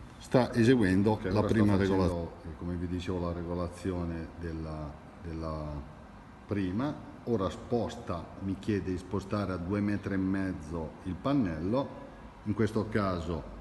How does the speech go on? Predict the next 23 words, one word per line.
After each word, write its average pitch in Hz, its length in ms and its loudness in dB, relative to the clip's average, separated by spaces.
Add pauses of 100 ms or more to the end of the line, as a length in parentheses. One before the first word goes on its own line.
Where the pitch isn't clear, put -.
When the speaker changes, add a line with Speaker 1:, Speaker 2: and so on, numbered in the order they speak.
(220)
Speaker 1:
rimpiccioliamo 95 880 2
soltanto 98 520 -2
l'immagine 117 520 4
come 95 220 0
se - 100 -4
avessi 92 380 0
spostato 95 580 2
il 92 60 4
pannello. 117 840 4 (680)
Sta - 180 2
facendo 92 520 6
la 85 100 6
seconda 87 540 4
regolazione. 90 1080 2 (1600)
Mi 104 60 6
dice 101 260 8
di 92 100 8
spengere 104 460 6
il 123 80 2
quadro 90 540 0
e 95 80 -6
premere 98 340 0
ok. 104 400 0